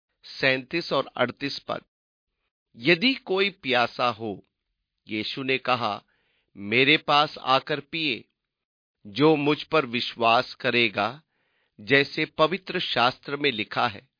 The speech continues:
उसके हृदय में से जीवन के जल की नदियां बह निकलेगी।" मेरा कटोरा उमड़ रहा है। भजन तेईस, पद छह। निश्चय भलाई और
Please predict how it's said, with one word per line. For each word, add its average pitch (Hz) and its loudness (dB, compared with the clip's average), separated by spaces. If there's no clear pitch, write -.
उसके 170 0
हृदय 139 2
में 180 2
से 180 -4
जीवन 143 0
के 180 -2
जल 135 0
की 165 -6
नदियां 117 2
बह 123 0
निकलेगी।" 104 -4
मेरा 135 2
कटोरा 120 -2
उमड़ 127 2
रहा 104 -4
है। 87 -16
भजन 165 0
तेईस, 139 0
पद 160 6
छह। 123 0
निश्चय 139 2
भलाई 117 2
और 147 2